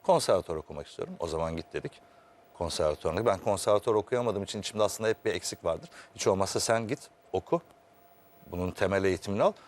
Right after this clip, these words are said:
Ondan sonra zaten yeteneğin varsa sana kapılar açılır."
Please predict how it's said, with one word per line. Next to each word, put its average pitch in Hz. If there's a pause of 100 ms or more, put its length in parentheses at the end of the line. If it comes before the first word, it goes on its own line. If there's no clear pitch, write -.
(160)
Ondan 233
sonra 131
zaten 120
yeteneğin 120
varsa 202
sana 139
kapılar -
açılır." -